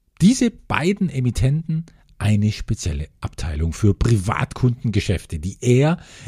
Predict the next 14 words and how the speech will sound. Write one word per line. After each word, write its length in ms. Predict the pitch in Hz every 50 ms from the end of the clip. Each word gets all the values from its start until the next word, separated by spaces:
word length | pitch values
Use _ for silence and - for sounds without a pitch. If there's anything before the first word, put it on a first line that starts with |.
| - -
in 180 | - 135 139 131
die 320 | 123 135 - - 151 180
institutionelle, 760 | 202 233 - 247 185 156 131 - - 113 98 92 98 - -
auf 140 | - 101 101
jeden 280 | 113 143 170 196 180
Fall 200 | - - 127 131
in 240 | 170 - 139 131 127
die 160 | 113 120 117
semi-professionelle 1200 | 98 - - - - 147 139 143 143 151 147 143 - - - 120 104 - 110 95 101 104 95 95 92
Kategorie 600 | - - 90 87 85 76 87 92 92 120 135 135
gehören. 400 | 107 87 69 82 71 60 57 58 - _ - - - - - - - - - - _ _ _
Mindestanlagesumme, 1300 | 95 95 113 135 160 190 220 226 202 - 196 180 175 165 165 160 156 156 147 156 151 156 151 151 156 143 - _ _ _ _ _ _ 78 76 87 92 104 104 98 90 85 82 - _ _ _ _
Mindestanlagesumme 1120 | - 98 107 120 120 123 123 120 - 117 107 98 95 95 90 92 82 - 92 85 87 87 - - _ _ _ _ _ _ _
zwei 580 | - - - - 90 87 80 67 58 58 -